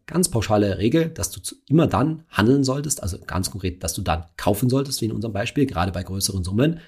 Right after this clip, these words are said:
wenn die Börse, wenn die Handelsplätze geöffnet haben. Also mit anderen Worten, an Werktagen, und zwar an Werktagen pauschal zwischen neun Uhr und siebzehn Uhr dreißig, wo zumindest mal die deutschen Börsen geöffnet haben.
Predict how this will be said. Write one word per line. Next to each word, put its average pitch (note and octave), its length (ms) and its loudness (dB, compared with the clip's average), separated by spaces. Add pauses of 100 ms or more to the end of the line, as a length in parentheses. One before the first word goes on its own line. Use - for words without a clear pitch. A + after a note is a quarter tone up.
(280)
wenn B2+ 180 10
die C3+ 100 8
Börse, A2 520 4
wenn G#2+ 100 2
die F2 80 0
Handelsplätze G2 720 0
geöffnet - 400 4
haben. D2+ 300 0
Also G#2+ 260 2
mit B2+ 160 2
anderen F#2 200 -2
Worten, A2+ 360 -2 (240)
an F#2+ 320 4
Werktagen, C3+ 680 2 (240)
und A2 140 -6
zwar F2 120 -4
an F2 140 -2
Werktagen A2+ 600 -2
pauschal F#2+ 500 -2
zwischen A2 320 0
neun F#2+ 340 0
Uhr A2 180 -2
und G#2+ 140 -2
siebzehn A2 280 2
Uhr A2+ 80 4
dreißig, G2 500 -2
wo F#2 120 -4
zumindest G2+ 420 -2
mal G#2 220 -2 (320)
die D3 80 2
deutschen A2+ 340 8
Börsen D#2+ 360 -2 (560)
geöffnet F2+ 460 -2
haben. - 240 -4